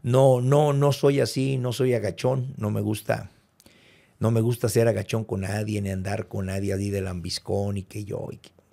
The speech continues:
no, si no tengo capacidad, no tengo capacidad, punto. Pero tampoco voy a andar aquí rogándote y pidiéndote algún favor. Si no, no logro la preparación, si no tengo ese perfil,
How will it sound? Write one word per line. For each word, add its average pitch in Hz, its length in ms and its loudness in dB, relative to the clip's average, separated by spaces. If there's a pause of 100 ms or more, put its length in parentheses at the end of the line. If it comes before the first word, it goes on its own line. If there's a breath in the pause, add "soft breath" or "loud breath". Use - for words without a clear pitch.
(100)
no, 139 360 -6
si - 160 -2
no 143 160 2
tengo 170 300 4
capacidad, 117 680 -2 (180)
no 98 200 -2
tengo 98 380 -4
capacidad, 127 560 -6
punto. 104 400 -8 (720 soft breath)
Pero 104 280 2
tampoco 120 480 0
voy 120 220 4
a 117 60 4
andar 110 240 -2
aquí 113 360 -4
rogándote 101 680 -4
y - 40 -8
pidiéndote 98 580 -8
algún 95 240 -10
favor. 95 400 -10
Si 101 180 -8
no, 120 300 -4
no 117 220 -2
logro 127 680 2
la 95 220 -2
preparación, 107 920 -2 (320 loud breath)
si - 180 -6
no 123 180 -2
tengo 117 340 0
ese 113 260 0
perfil, 147 560 -2